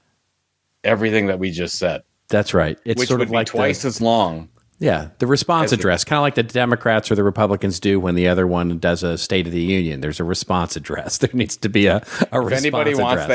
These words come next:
Speaker 1: that job, it pays nothing,
Speaker 2: <laughs>
Speaker 1: but there's glory.
Speaker 2: That's
Speaker 1: There
Speaker 2: right.
Speaker 1: is, yeah.
Speaker 2: We could
Speaker 1: It,
Speaker 2: stick you right into our
Speaker 1: fame,
Speaker 2: podcast feed.
Speaker 1: yeah. Uh,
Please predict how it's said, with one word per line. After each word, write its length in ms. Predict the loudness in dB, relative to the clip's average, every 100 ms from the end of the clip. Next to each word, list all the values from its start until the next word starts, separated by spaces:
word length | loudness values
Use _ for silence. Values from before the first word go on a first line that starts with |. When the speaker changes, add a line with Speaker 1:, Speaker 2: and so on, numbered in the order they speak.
| -2
Speaker 1:
that 40 |
job, 360 | 0 0 0 -2 -12 -20 -20 _ -8 -8 _ _ -6
it 180 | -4 -2
pays 300 | 0 0 0
nothing, 580 | 0 0 2 0 -2 -6 -8 -6
Speaker 2:
<laughs> 280 | -10 -6 -2
Speaker 1:
but 340 | 2 4 2 -2 _ 0
there's 260 | 0 0
glory. 600 | 0 2 4 4 2 -6 _ -4
Speaker 2:
That's 640 | 0 2 2 -2 -2 -2 2
Speaker 1:
There 140 | 2
Speaker 2:
right. 140 | 2 0
Speaker 1:
is, 180 | -4 -14 _ _ -4
yeah. 260 | -4 -4 -12 _ _
Speaker 2:
We 100 | -10
could 100 | -6
Speaker 1:
It, 40 | -6
Speaker 2:
stick 240 | -2 0
you 80 | 2
right 220 | 2 2
into 180 | 2 2
our 120 | 0
Speaker 1:
fame, 260 | 0 -2 0
Speaker 2:
podcast 320 | 0 0 -2
feed. 240 | -2 0
Speaker 1:
yeah. 200 | 0 -2 -8 _ _ _ _ _ _ -20 -12
Uh, 460 | -6 -6 -4 -6